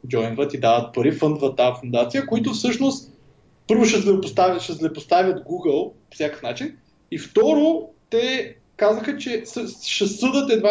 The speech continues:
ли не Google, тъй като те са излъгали на последното дело, че на практика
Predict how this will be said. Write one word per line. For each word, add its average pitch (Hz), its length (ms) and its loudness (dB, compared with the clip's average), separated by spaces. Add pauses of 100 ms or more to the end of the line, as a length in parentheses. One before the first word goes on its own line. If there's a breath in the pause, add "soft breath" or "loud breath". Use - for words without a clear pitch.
ли 208 40 2
не 196 160 -2
Google, 190 280 -4
тъй 247 120 -6
като - 140 -20
те 247 120 -6
са - 120 -6
излъгали 190 680 2 (300 soft breath)
на 160 120 -6
последното 196 400 2
дело, 185 200 2
че 277 120 -6
на - 160 -4
практика 262 600 -4